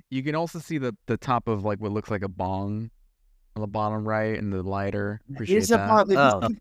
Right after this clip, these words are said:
Speaker 2: got it tu-, wow,
Speaker 3: Yeah.
Speaker 2: look how close it is to his
Speaker 3: Yeah.
Speaker 2: chair. How many times do you think he's broken his bong? Look, if he sits down right now,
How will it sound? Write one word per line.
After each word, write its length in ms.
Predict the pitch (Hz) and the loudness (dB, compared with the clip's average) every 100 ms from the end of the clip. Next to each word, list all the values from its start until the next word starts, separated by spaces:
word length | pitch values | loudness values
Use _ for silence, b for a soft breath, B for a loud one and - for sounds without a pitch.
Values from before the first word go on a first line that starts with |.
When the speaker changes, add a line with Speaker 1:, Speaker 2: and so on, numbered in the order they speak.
| - | -4
Speaker 2:
got 80 | 202 | -4
it 120 | - | -4
tu-, 240 | - - 226 - | -10 -6 -8 -4
wow, 280 | 107 95 - | 0 4 4
Speaker 3:
Yeah. 80 | - | 4
Speaker 2:
look 100 | 208 | 2
how 120 | - - | 0 -6
close 300 | - 175 220 | 0 0 2
it 80 | 247 | 2
is 120 | 226 - | 2 2
to 100 | 170 | 0
his 120 | 113 | 2
Speaker 3:
Yeah. 180 | 95 80 | 2 0
Speaker 2:
chair. 380 | 143 175 165 85 B | 0 0 -2 -6 B
How 120 | - 170 | -4 2
many 160 | 208 | 2
times 260 | 208 208 185 | 2 0 0
do 20 | |
you 60 | 175 | 0
think 180 | 185 | 0
he's 100 | 165 | 0
broken 380 | 127 131 139 139 | 0 2 2 2
his 120 | 139 | -2
bong? 500 | 101 101 110 131 78 78 b | 0 0 2 2 -2 -10 b
Look, 180 | 165 156 | 2 2
if 120 | 156 | 0
he 140 | 151 | 0
sits 300 | 208 - 208 | -2 -2 -4
down 300 | - 170 190 | 0 0 2
right 180 | 156 117 | 0 0
now, 240 | 113 113 | 0 0